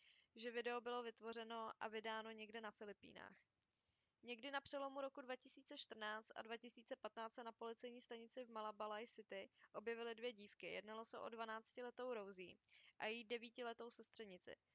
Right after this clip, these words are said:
Ty vypověděly, že byly několik dní násilně drženy, znásilňovány a byly nuceny nosit obojky. Nakonec je jejich únosce donutil vykopat si vlastní hrob a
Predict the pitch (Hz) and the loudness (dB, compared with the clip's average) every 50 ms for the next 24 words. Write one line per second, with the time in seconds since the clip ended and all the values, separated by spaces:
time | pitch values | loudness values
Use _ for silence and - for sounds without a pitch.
0 | _ _ _ - 247 262 254 - 247 247 247 247 220 254 254 254 247 247 247 226 | _ _ _ 0 2 2 2 2 0 0 2 2 4 4 2 2 2 0 0 0
1 | 247 254 247 240 233 - - 247 254 254 226 214 226 226 220 220 220 220 - 247 | 0 0 0 0 -2 -2 0 0 0 0 -2 -4 -6 -4 -2 -2 -2 -2 -2 -4
2 | 240 240 254 247 214 214 202 208 214 202 196 202 214 214 220 214 208 214 - - | -4 -4 -4 -4 -4 -4 -2 -2 -2 -2 -2 -4 -4 -2 -2 0 0 0 -2 -4
3 | 233 226 220 214 208 196 196 196 196 190 - - 202 214 214 220 214 214 214 - | -4 -4 -4 -2 0 0 0 0 0 -2 -2 -2 -2 0 -2 -2 -2 -6 -6 -6
4 | 233 226 226 220 220 208 - - 214 - - - 196 185 190 190 196 - - 160 | -6 -4 -4 -6 -6 -6 -6 -8 -8 -8 -8 -6 -4 -2 -2 -2 -2 -4 -6 -8
5 | 160 185 - _ - - 247 240 214 214 - 262 262 269 262 - 285 277 269 277 | -8 -8 -12 _ -10 -4 0 2 2 4 4 4 4 4 4 4 6 6 6 6
6 | - - - 247 247 240 247 - - 277 254 247 233 233 240 - - 247 240 233 | 2 -2 -4 -2 -2 0 0 0 0 0 0 0 0 -2 -4 -2 0 2 2 2
7 | 240 247 - - - _ _ 202 240 - - 247 - 233 - - 277 240 220 247 | 2 0 -4 -12 -20 _ _ 0 0 2 2 0 0 -2 -2 -2 -4 0 2 2
8 | 240 240 - - 269 262 254 254 226 196 185 - - - _ _ _ - - - | 2 2 0 -6 -6 -4 0 2 4 4 2 2 -2 -6 _ _ _ -20 -20 -18
9 | - - - - - _ _ _ _ _ _ _ _ _ - 214 208 208 208 208 | -18 -18 -20 -20 -20 _ _ _ _ _ _ _ _ _ 10 10 12 12 12 10
10 | 208 196 - | 8 8 4